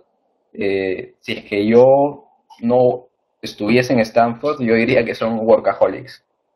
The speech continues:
¿no? Pero bastante gente trabaja mucho, ¿no? Son gente muy, que, que se esfuerza bastante. Si uno le pregunta a los profesores, por ejemplo, qué hacen en su semana, ahora mi advisor, mi asesora me dice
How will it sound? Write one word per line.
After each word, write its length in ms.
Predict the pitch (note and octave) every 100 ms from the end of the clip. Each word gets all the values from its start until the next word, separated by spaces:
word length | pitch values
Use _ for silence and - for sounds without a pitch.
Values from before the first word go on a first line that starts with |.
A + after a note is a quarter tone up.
| _
¿no? 240 | A2 A2 -
Pero 200 | G#2 G2+
bastante 340 | G2+ A#2+ B2
gente 220 | B2 A#2+
trabaja 300 | A2+ G#2 -
mucho, 300 | G#2+ G2 -
¿no? 200 | F#2 G#2
Son 180 | - G#2+
gente 220 | A#2+ A2+
muy, 360 | A2+ A2 G#2+ -
que, 240 | F#2+ F#2+
que 100 | -
se 80 | G2
esfuerza 340 | F#2 A#2 A2 G#2+
bastante. 540 | F#2+ G2+ G2+ F#2 F#2 - _ _ _
Si 120 | - A#2+
uno 120 | B2+
le 100 | B2
pregunta 280 | A2+ A#2+ A#2
a 20 |
los 100 | A2+
profesores, 480 | G#2+ G2 C3 B2+ B2+
por 120 | -
ejemplo, 360 | - A#2 A#2 -
qué 80 |
hacen 340 | A2+ - A#2 -
en 120 | G2
su 100 | G2+
semana, 580 | G2 G2+ A#2 A#2 D#3 - _ _
ahora 520 | - G2+ G#2 G2+ G2+ - -
mi 100 | G2+
advisor, 460 | F#2+ G#2 A2+ - G#2 -
mi 120 | G#2+
asesora 360 | A2 - A#2 A#2
me 100 | G#2
dice 420 | A2 A#2 C#3